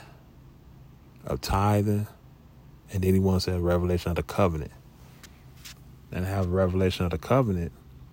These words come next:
you have to spend time reading that word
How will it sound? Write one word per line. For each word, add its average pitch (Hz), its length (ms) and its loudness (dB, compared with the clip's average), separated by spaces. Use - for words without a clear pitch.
you 107 220 0
have 107 180 0
to - 60 -12
spend 104 320 -4
time 92 580 -4
reading 104 440 0
that 87 220 -6
word 82 360 -8